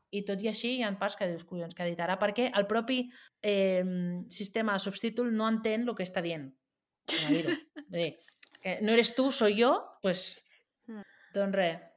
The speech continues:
Speaker 1: però és molt interessant. Si teniu l'oportunitat de veure'l, és quaranta minuts, vull dir, no, dura molt poc
Speaker 2: Mm.
Speaker 1: i molt guai.
Speaker 2: L'altre dia, quan vam gravar i ens va sortir malament, vam comentar que,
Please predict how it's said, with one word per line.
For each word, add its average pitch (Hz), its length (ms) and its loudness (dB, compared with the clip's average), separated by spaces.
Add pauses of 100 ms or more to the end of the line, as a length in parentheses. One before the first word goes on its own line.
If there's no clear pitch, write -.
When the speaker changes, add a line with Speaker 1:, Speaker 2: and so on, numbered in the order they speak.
(120)
Speaker 1:
però 196 400 8
és 185 80 2
molt 208 120 -4
interessant. 180 540 -4
Si 165 200 -10
teniu 165 200 -8
l'oportunitat 175 540 -6
de 165 100 -6
veure'l, 196 440 -6 (260)
és - 160 -10
quaranta 160 320 -8
minuts, 156 320 -10
vull - 80 -12
dir, 151 120 -12
no, 147 120 -14
dura 156 280 -14
molt 156 140 -12
poc - 220 -6 (220)
Speaker 2:
Mm. 190 240 -16
Speaker 1:
i 170 200 -8
molt 151 140 -10
guai. 143 220 -10 (720)
Speaker 2:
L'altre 220 420 -4
dia, 233 360 -8 (440)
quan 185 260 -10
vam 185 200 -8
gravar 196 420 -4
i - 20 -6
ens 185 180 -10
va 190 80 -10
sortir 175 640 -14 (360)
malament, 175 420 -10 (480)
vam 196 460 -6
comentar 214 600 -6
que, 202 680 -8